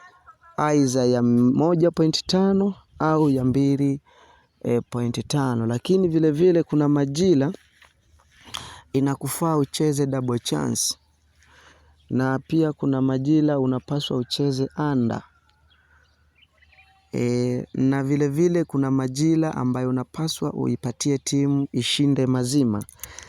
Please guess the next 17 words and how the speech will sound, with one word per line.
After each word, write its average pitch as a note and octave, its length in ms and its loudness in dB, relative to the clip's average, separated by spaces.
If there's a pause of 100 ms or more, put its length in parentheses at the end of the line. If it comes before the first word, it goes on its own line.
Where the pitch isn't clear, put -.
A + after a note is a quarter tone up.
(140)
Sasa C#3+ 320 -2
kidogo, D#3 680 0 (160)
mnipe C#3 360 0
nafasi C3 460 -4
kidogo D#3+ 460 0
nielezee B2 520 0
hilo D#3 320 0
kabla C#3 320 -2
ya A#2 80 -2
kwenda B2+ 360 -2
kuwapa B2+ 680 -6
website A#2 680 -4
ya G#2+ 120 -4
leo. G#2+ 320 -4 (1500)
Eh, C#3 440 0 (120)
majira C#3 520 0
hayo D#3 540 0